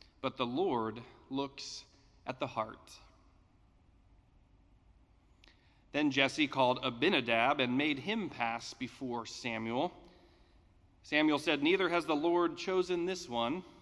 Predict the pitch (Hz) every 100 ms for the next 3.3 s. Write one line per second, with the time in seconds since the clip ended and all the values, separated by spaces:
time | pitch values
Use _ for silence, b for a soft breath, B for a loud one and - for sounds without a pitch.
0 | B B B - _ _ _ - - -
1 | _ _ - 123 123 135 135 143 151 151
2 | 139 - 156 180 214 - 123 117 - 120
3 | 117 143 196